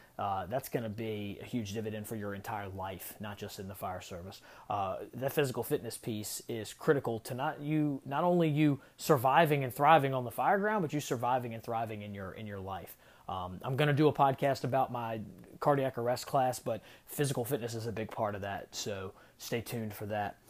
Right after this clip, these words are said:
Uh, before I end it, I just wanna throw out some,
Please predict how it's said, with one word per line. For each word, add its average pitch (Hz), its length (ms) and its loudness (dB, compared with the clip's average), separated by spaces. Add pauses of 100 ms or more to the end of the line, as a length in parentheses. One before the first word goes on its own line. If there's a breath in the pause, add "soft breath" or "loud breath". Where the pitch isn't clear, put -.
(180 soft breath)
Uh, 107 140 2
before 175 320 10
I 170 80 12
end 170 180 8
it, 180 180 12
I 139 60 6
just 139 240 2
wanna 139 320 6 (260)
throw 147 220 10
out 135 380 8
some, 127 500 0